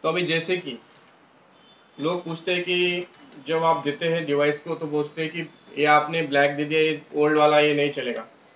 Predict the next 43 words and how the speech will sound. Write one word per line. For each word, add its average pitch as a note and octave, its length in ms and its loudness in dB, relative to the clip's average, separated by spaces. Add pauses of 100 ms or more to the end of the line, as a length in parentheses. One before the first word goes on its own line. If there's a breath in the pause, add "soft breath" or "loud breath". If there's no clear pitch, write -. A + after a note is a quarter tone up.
(140)
तो D3+ 100 2
ऐसा C#3+ 200 2
कोई F3+ 160 -4
मानना E3 340 0
नहीं F3 200 -4
है, F3+ 140 -2
old E3 320 -2
और E3 140 -2
इसके E3 400 -2
दो D3+ 440 -2 (120)
type D3 280 0
के E3+ 80 -4 (580)
color D3 180 4
combination D#3+ 540 -4
के D#3+ 80 -8
साथ D#3 260 -2
में E3 180 -4
packs D3 280 -4
D C#3+ 80 -4
one D#3 160 -2
eighty D#3 220 -4
आता D#3+ 200 -6
है। F3 160 -6 (580)
अभी D#3 220 0
इसमें F3+ 380 0
बड़ी E3+ 220 0
चीज़ F3+ 240 -2
है F3+ 80 2
कि F3+ 100 -2
आपको F3 260 0
check F3 260 -6
क्या F3+ 160 2
करना F3 260 -2
होता E3+ 160 -2
है F3+ 100 0
इस D#3+ 60 -6
device D#3+ 360 -2
में F3 100 -4
आने D#3 200 -2
के E3+ 100 -10
बाद। D#3+ 280 -2
पीछे D#3 240 -4
देखो, F3 340 -4